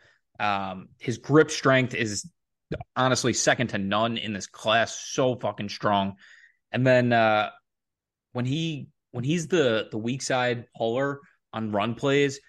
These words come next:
he sets a great wall. He clears lanes really, really well. He moves really well when he pulls. Um, so I really like him. There were a lot of inconsistencies with his play last year, um, playing right tackle. I don't know if they've come out either and said if he's gonna play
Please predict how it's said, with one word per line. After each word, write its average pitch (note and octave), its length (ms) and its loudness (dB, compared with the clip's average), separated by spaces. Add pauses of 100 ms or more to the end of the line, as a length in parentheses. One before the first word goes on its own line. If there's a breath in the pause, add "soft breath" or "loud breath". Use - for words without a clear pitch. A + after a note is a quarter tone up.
(280 soft breath)
he C#3+ 140 -4
sets - 260 -4
a F2+ 60 -12
great A2 640 0
wall. G2 480 0
He B2 300 -6 (120)
clears A#2+ 400 0
lanes G#2 380 -6
really, B2 340 0
really A2+ 320 2
well. G2+ 280 -2
He F#2+ 40 -6
moves A#2 460 0
really A#2 240 -2
well A2 240 -2
when G#2+ 100 -8
he G2+ 60 -10
pulls. G#2 440 -6 (380 soft breath)
Um, G2 300 -4
so - 200 -10
I C3 100 4
really C#3+ 280 2
like A#2 240 2
him. G#2+ 140 -6
There B2+ 160 -2
were B2 360 -4
a A#2+ 60 -4
lot C#3 220 2
of C3+ 80 -6
inconsistencies B2+ 800 -6
with A#2+ 140 -6
his G#2 120 -10
play A2 300 -4
last C3 420 0
year, D3+ 320 -2 (440 soft breath)
um, G#2 460 -4
playing B2+ 240 -4
right A2+ 200 -2
tackle. A2+ 440 -4
I G#2 120 -6
don't G#2+ 200 -8
know A#2+ 200 -4
if G#2 120 -10
they've G2+ 280 -8
come C#3 160 -2
out C3 280 2
either B2 360 2
and D#3 120 -2
said D#3 220 -2
if C#3+ 120 -8
he's D#3+ 140 -2
gonna E3 140 -6
play E3 520 -2